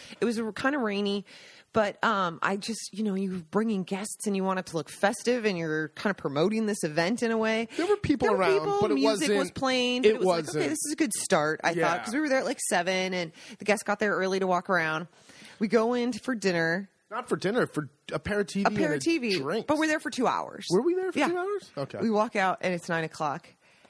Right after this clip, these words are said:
Speaker 1: and it was like there had been some time warp.
Speaker 2: There was, it was
Speaker 1: Dead.
Speaker 2: crickets.
Speaker 1: It was deed. And not like, "Oh, 'cause everyone's having dinner under other tents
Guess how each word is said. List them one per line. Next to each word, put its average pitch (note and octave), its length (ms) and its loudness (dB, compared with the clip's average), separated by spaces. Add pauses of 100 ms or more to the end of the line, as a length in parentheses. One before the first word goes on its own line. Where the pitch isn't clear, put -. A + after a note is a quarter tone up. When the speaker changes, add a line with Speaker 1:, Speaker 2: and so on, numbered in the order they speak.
(220)
Speaker 1:
and F3 120 2
it E3+ 60 2
was F3 160 -4
like F3 260 -2
there E3 160 0
had E3 120 -8
been D#3+ 200 -2
some D3+ 180 -6
time C#3+ 320 -4
warp. A#2 320 -6 (400)
Speaker 2:
There B2+ 140 0
was, A#2 180 -4
it C#3 80 -2
was B2+ 120 0
Speaker 1:
Dead. A#2+ 220 2
Speaker 2:
crickets. F#2 380 -6 (140)
Speaker 1:
It D#3 80 0
was D3 160 -2 (840)
deed. A2+ 400 -8 (300)
And G#3 120 4
not A#3+ 160 0
like, C4 220 -4 (320)
"Oh, C4 200 2
'cause B3+ 240 -4
everyone's A#3+ 360 -2
having G#3+ 280 0
dinner G3+ 280 -2
under F#3 440 -2
other F#3+ 200 -2
tents G3 480 -6